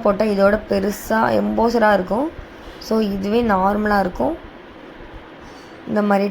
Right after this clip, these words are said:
ட்ரை பண்ணுங்க. நம்ம சப்ஸ்கிரைபர் தான் ஒருத்தவங்க வந்துட்டு அது எப்படி போடுறதுன்னு கேட்டாங்க. ஜர்தோசிலையா இல்லைன்னா த்ரெட்ல போடலாமான்னு கேட்டாங்க.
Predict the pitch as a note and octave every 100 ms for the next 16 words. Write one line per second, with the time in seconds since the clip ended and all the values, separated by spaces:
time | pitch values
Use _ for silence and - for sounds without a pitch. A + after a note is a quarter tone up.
0 | G3 F#3+ F#3+ F#3 F3+ G3 F#3+ G#3 G3+ F#3+
1 | - F#3+ - A#3 A#3 A3 G3+ G#3 A#3+ A3
2 | G3+ G3+ G3 F#3+ F#3 C4 D#4+ - - -
3 | - - - - - G3+ G3 G3+ G3 A3+
4 | G#3 G3+ G3+ - - - A3+ G#3 G3 G3
5 | G#3 G#3 G3 F#3+ F#3 A#3 D#4 - - -
6 | - - - - - - - - - G3
7 | G3 G#3+ G#3+ G#3+ F#3+ G#3 G#3+ G3 F#3+ A#3
8 | A3+ G3 F#3 F#3 F#3 F#3 G3+ G3+ F#3+ F#3
9 | F#3 G3 F3+ F3 F3